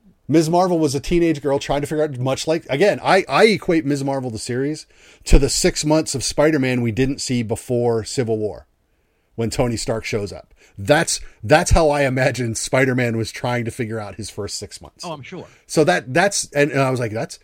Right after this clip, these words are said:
Speaker 1: that's a really good show." That's, that's a teenager trying to figure out what the hell is going on. And it, it was a good show. But, and, you know, it had, it had cultural issues, it had sex issues, or gender issues, it, it had political issues.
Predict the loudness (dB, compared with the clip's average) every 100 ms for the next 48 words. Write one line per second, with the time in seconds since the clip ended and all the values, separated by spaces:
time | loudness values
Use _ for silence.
0 | _ -8 -8 -8 -10 -10 -10 -12 -12 -14
1 | -16 -20 _ -2 -2 -2 -8 _ -2 0
2 | 4 6 6 4 -2 -4 -4 -4 -4 -4
3 | -4 -2 -2 -4 _ -8 -6 -4 -2 2
4 | 2 0 -4 -6 -6 -8 -12 -16 -20 -20
5 | _ _ _ _ -4 -2 -2 -6 -2 0
6 | 2 2 4 2 2 -10 _ _ _ _
7 | -2 2 4 4 0 0 2 2 -2 _
8 | 0 2 0 -2 -4 -4 -6 -6 -6 -4
9 | -4 -4 -6 -8 -8 -8 -8 -8 -8 -6
10 | -4 -4 -2 -4 -4 -12 _ _ -12 -8
11 | -4 -2 0 0 -2 -2 -4 -2 2 2
12 | 0 -2 -2 -4 -4 -2 0 -2 -2 -2
13 | -2 -4